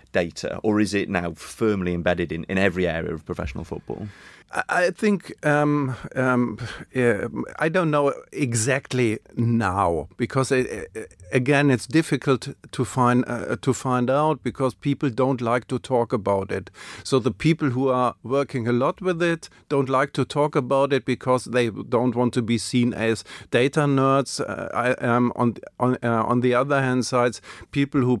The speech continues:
Speaker 2: probably still resent it also don't, uh, want to talk about it. And there is a,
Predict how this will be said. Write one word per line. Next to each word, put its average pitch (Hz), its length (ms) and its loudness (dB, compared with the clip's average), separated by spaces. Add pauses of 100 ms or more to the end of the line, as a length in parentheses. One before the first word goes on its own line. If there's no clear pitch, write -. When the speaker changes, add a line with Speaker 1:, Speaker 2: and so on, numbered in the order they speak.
Speaker 2:
probably 117 480 0
still 131 280 0
resent 120 540 0
it 127 220 2 (100)
also 135 400 2
don't, 117 300 0 (100)
uh, 117 240 2
want 113 260 0
to 120 100 0
talk 104 320 0
about 101 420 2
it. 120 220 -2
And 113 420 -2 (380)
there 147 260 0
is 156 160 2
a, 147 200 2